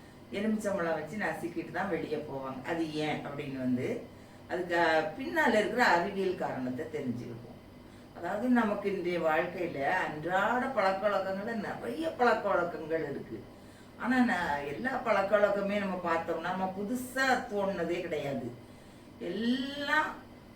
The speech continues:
காலம் தொட்டு, தொன்று தொட்டு அப்படி நம்ம முன்னோர்கள் வந்து, அ, கடைபிடிச்சிட்டு வந்ததை தான் நம்ம என்ன செய்யறோம்னா, அதை தான் பின்பற்றி நம்ம இன்றளவும் ஃபாலோ பண்ணிக்கிட்டே இருக்கோம்.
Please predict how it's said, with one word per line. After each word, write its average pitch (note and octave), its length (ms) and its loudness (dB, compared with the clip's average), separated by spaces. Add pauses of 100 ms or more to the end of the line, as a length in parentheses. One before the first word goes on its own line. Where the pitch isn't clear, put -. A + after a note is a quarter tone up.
காலம் G3 460 0
தொட்டு, G3 340 0
தொன்று F#3+ 420 -2
தொட்டு G3+ 500 2
அப்படி G3 260 2
நம்ம D#3+ 240 -2
முன்னோர்கள் A3 840 4
வந்து, G#3 440 0 (460)
அ, D#3 40 -2
கடைபிடிச்சிட்டு F#3 760 -2
வந்ததை F#3+ 460 2
தான் A#3+ 220 6
நம்ம A3 400 4
என்ன G#3 160 4
செய்யறோம்னா, F3 760 -4
அதை F3 200 -8
தான் G#3 260 -2
பின்பற்றி E3+ 760 -4 (340)
நம்ம F3 280 -6
இன்றளவும் F3 760 0
ஃபாலோ D#3 260 0
பண்ணிக்கிட்டே C#3+ 560 -4
இருக்கோம். B2 360 -6